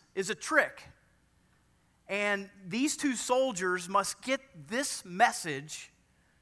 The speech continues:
to the commanding officer and warn him before the Brits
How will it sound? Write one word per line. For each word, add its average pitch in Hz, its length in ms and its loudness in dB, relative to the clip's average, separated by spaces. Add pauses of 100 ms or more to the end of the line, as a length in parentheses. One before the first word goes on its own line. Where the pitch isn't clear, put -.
(140)
to 156 60 -12
the 180 100 -4
commanding 214 600 0 (100)
officer 151 800 2 (640)
and 170 260 -2
warn 175 580 2 (180)
him 214 360 2 (960)
before 165 360 -6
the 156 100 -6
Brits 160 680 -4